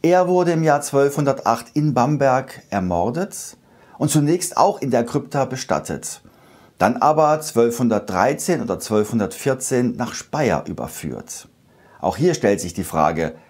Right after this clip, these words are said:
warum dann noch ein Standbild später, als der Leichnam überhaupt nicht mehr im Dom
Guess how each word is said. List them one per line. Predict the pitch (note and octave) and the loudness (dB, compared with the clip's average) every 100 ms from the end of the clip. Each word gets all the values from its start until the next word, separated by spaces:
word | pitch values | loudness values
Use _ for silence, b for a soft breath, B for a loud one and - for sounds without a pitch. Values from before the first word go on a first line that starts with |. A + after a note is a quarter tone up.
| B B B - | B B B -2
warum | D#2+ E2 A2+ A2+ | -2 2 2 2
dann | F#2+ | 0
noch | F#2+ D#2+ | 0 -4
ein | - F2 | -6 -6
Standbild | - F2 A#2 A#2+ F2+ E2 - b b b | -4 -2 -2 0 -4 -4 -8 b b b
später, | - - G#2+ A#2 F2+ C#2 b b b _ | -10 0 0 2 0 0 b b b _
als | E2+ F2+ - | -4 -4 -4
der | E2+ | -2
Leichnam | D#2+ E2+ G2 D#2 | 0 -2 -4 -2
überhaupt | D2+ D2 D#2+ - | -2 -2 -4 -8
nicht | F2+ | -10
mehr | E2 D#2 - | -6 -6 -6
im | F2 E2 | -10 -8
Dom | D#2 C#2+ D2+ | -8 -8 -8